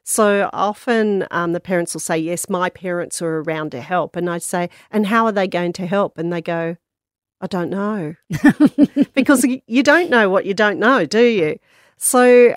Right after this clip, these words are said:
my take-home tips with support is find out how much time your partner has off and who's gonna support you and how they're going to support you. So some people in your camp are the cuddlers.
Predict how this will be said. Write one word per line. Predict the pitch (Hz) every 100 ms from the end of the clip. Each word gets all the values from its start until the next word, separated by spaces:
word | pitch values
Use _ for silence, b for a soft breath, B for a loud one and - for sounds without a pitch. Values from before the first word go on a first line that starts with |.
| _
my | 240 262
take-home | - 320 - 294
tips | 269 - - -
with | 190
support | - 185 - 170 165
is | 165
find | - 247 277
out | 269 -
how | - 226
much | 240 240 -
time | - 208 175 170 175 175 b b b b _
your | 185 185 175
partner | 165 151 165
has | 156 156
off | - 311 _ _ _ _ _ _ _
and | 214 190
who's | 190 277 277
gonna | - 220
support | 202 190 - 185 -
you |
and | 170
how | 170 180 185
they're | 170 170
going | 170 160 165
to | -
support | - - 175 151
you. | 160
So | -
some | 208 - 294 302
people | 294 247 220
in | 180 170
your | 165
camp | - 180 165 - b b b -
are | 180
the | 170
cuddlers. | - 170 143 123 80 -